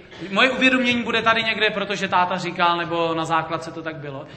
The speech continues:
tak se automaticky zavírám těm věcem. Takže potenciál závisí na tom, jak ho umím obsluhovat. No a ten potenciál, ten lidský, ten je, eh,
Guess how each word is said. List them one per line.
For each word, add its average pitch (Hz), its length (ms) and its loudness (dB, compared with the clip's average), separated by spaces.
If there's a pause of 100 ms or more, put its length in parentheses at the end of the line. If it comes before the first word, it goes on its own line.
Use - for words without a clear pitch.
(100)
tak 165 140 -14
se - 120 -12
automaticky 254 640 -8
zavírám 208 680 -4
těm 151 160 -8
věcem. 123 320 -10 (680)
Takže 180 420 -6 (160)
potenciál 254 560 0
závisí 262 380 -2
na 247 100 -4
tom, 247 160 -6
jak 233 120 0
ho 240 120 -2
umím 254 280 -6
obsluhovat. 202 840 -10 (2000)
No 233 140 2
a 220 60 6
ten 233 160 0
potenciál, 233 600 4
ten 196 140 0
lidský, 170 500 0
ten 170 160 -2
je, 165 340 -2
eh, 147 180 -4